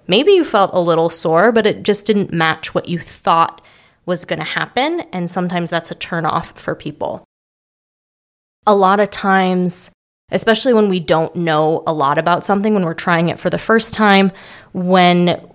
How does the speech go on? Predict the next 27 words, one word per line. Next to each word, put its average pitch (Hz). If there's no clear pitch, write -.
we 170
have 170
that 165
experience, 240
you 190
may 175
think 170
that 160
it's -
harder 262
than 240
you 233
thought 220
it 208
was 208
gonna 214
be, 208
or -
it's -
easier 233
than 208
you 208
thought 196
it 185
was 185
gonna 190
be. 180